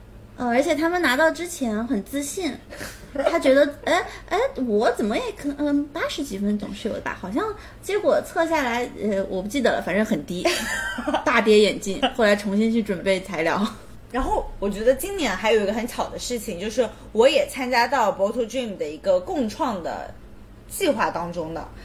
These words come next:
Speaker 2: 嗯，小-，小狗，你作为这个 Bottle Dream 的人，可以介绍一下这个共创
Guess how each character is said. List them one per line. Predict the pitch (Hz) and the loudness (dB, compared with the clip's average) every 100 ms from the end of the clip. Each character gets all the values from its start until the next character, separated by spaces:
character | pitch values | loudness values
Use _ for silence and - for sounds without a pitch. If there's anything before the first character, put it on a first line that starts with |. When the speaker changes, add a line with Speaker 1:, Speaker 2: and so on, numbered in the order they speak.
| - - - 180 | -16 -18 -12 -8
Speaker 2:
嗯， | 170 - - - - | -8 -8 -16 -18 -18
小-， | - - - | -10 -10 -4
小 | 294 294 | 2 6
狗， | 311 | 6
你 | 214 | 4
作 | 302 240 | 4 4
为 | 208 | 4
这 | 285 | -2
个 | 214 180 - - - - - - | 2 2 0 -8 -16 -20 -12 4
Bottle | 294 330 330 | 4 4 -2
Dream | 349 226 | 0 4
的 | |
人， | 185 180 | 4 4
可 | 202 | 0
以 | 269 | -2
介 | 208 415 311 | 0 -2 0
绍 | 285 170 | 2 2
一 | 226 | 0
下 | 214 147 | -2 -4
这 | - 214 | -6 -8
个 | 175 | -6
共 | - 262 220 | -4 -4 -2
创 | 247 190 | -4 -4